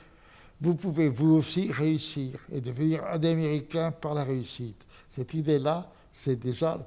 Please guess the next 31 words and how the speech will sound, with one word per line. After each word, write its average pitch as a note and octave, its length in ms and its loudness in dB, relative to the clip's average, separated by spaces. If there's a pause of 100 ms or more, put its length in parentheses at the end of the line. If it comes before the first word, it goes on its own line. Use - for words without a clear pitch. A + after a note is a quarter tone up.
(220)
le C#3 120 -2
cinéma C3 560 -2
qui - 160 -10
va A2+ 140 -6
le A2 80 -6
permettre, D3 460 -6 (260)
puisque E3+ 320 -6
le D3 140 -2
cinéma C#3 380 -2
a B2+ 200 -6
un A#2+ 100 -4
avantage, C3+ 680 -6 (240)
c'est B2+ 180 -10
qu'il B2+ 180 -8
ne A2 100 -8
parle C3+ 360 -8
pas. E3+ 280 -8 (260)
Donc, C#3+ 380 6 (380)
les C#3 280 0
émigrés C3+ 580 0
qui C3+ 140 -6
ne A#2 80 -6
parlent A#2 220 -8
pas B2+ 100 -10
l'américain, A#2 720 -6 (680)
euh, C3 280 -4
de, A2 640 -8
peuvent C#3 260 -2
voir C3+ 200 0
les B2 140 -4
films, G3 480 -6